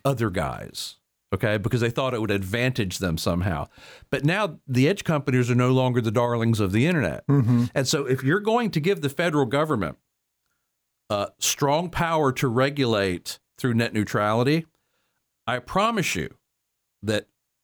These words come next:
Speaker 1: through mission creep, if nothing else, the federal government is gonna find ways to regulate the edge companies as well. So I think the edge companies have gone from pushing net neutrality to neutral on net neutrality to now leery about net neutrality.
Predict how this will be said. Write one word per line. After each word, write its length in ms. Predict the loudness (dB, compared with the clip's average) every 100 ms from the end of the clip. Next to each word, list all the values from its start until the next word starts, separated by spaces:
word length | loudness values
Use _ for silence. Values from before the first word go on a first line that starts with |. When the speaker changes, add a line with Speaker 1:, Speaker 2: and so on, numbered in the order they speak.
| _ -2
Speaker 1:
through 140 | 2
mission 400 | 4 2 0 -2
creep, 280 | 0 -2 -2
if 120 | -2
nothing 300 | 0 0 0
else, 240 | 0 0 -2
the 80 |
federal 300 | -2 0 0
government 420 | 2 0 2 2 2
is 100 | 2
gonna 140 | 0
find 400 | 0 -2 0 2
ways 360 | 2 2 0 -2
to 120 | 0
regulate 480 | 0 0 2 2 2
the 140 | 2
edge 180 | 2 0
companies 460 | 0 0 0 -2 -4
as 120 | -2
well. 220 | -2 -2
So 140 | -2
I 60 | 0
think 180 | 0 0
the 120 | 0
edge 200 | 0 -2
companies 480 | -2 -2 0 -2 0
have 160 | -2
gone 360 | -2 0 0 -2 -8 _ _ _ _
from 400 | -4 0 0 0
pushing 500 | 0 -2 0 2 2
net 200 | 2 0
neutrality 800 | -2 0 -2 0 -2 -2 -4 -6 _ _ _ _ _ _ _ _ _ _
to 420 | -2 2 4 2 2
neutral 480 | 2 2 2 0 2
on 160 | 2
net 160 | 2 2
neutrality 680 | -2 0 0 2 2 2 0
to 180 | 0
now 340 | 2 2 2 0
leery 600 | 2 2 4 4 4 2
about 320 | 2 0 0
net 180 | -2 0
neutrality. 640 | -2 -2 -4 -6 -10 -10